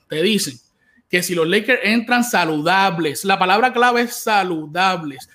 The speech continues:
a playoffs, es bien difícil que Phoenix, Utah tal vez pueda dar el palo, pero Phoenix, Denver,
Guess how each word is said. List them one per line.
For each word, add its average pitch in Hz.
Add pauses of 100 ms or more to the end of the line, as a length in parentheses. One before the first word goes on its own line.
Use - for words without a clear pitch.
(160)
a 160
playoffs, 214 (180)
es 143
bien 208
difícil 214 (260)
que 131
Phoenix, 240 (440)
Utah 269
tal 254
vez 247
pueda 208
dar 156
el 139
palo, -
pero 156
Phoenix, 262 (160)
Denver, 214